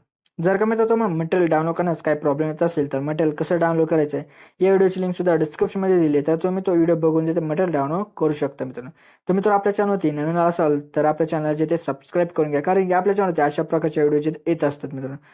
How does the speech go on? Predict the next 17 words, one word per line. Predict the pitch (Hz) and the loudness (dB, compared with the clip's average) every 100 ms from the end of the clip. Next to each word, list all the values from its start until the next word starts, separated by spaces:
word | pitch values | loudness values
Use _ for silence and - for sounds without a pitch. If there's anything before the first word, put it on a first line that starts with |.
| _ _ 190 | _ _ 0
तर | |
मित्रांनो, | 202 214 208 196 - | 2 2 2 0 -2
आपल्या, | 160 175 165 - | -4 0 0 0
अ, | 156 147 - - 160 | 2 2 0 -4 -8
Instagram | 165 175 175 170 | -2 0 0 0
अकाउंटला | 170 185 180 175 | 0 0 0 0
सुद्धा | 175 165 | 0 0
अजूनही | 143 160 170 165 | 0 0 -2 0
फॉलो | 147 151 | 0 0
केलं | 160 | 0
नसेल | 170 147 131 135 | -2 -2 -2 -4
तर | |
तिथं | 135 160 170 | -6 -4 -4
सुद्धा | 170 165 | -2 -2
फॉलो | 160 131 139 | 0 0 0
करून | 135 127 131 | -2 -6 -8
घ्या, | 131 | -12